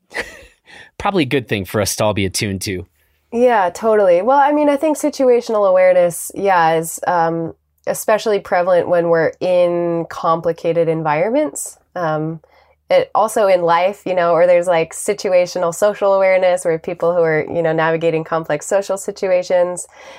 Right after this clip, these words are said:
Speaker 2: And I think as far as maybe stuff that, um,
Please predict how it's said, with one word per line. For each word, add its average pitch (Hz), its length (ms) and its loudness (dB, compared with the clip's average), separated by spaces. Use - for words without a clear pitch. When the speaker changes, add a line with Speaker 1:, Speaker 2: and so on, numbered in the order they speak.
Speaker 2:
And 196 140 2
I 185 80 2
think 202 300 0
as 190 180 -4
far 170 300 2
as 165 280 0
maybe 170 440 -2
stuff 170 560 -4
that, 160 260 0
um, 156 560 -2